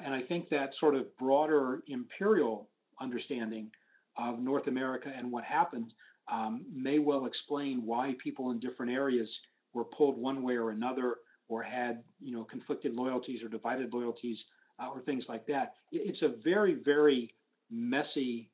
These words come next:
reality, I think, as, as history. Uh, I think Rob would probably agree with this. History is usually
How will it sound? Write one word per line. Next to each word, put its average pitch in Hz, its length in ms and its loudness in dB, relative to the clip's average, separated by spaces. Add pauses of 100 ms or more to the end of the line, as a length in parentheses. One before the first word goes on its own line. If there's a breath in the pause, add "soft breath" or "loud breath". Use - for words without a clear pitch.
reality, 123 560 2
I - 60 -14
think, 113 240 -12
as, 113 100 -6 (220)
as 120 120 -6
history. 117 420 0 (320 soft breath)
Uh, 113 200 -8
I 127 40 -10
think 139 200 -2
Rob 135 200 4
would 127 80 -4
probably 127 240 0
agree 127 180 2
with 131 120 2
this. 113 140 -6
History 147 300 0
is 113 80 2
usually 123 460 2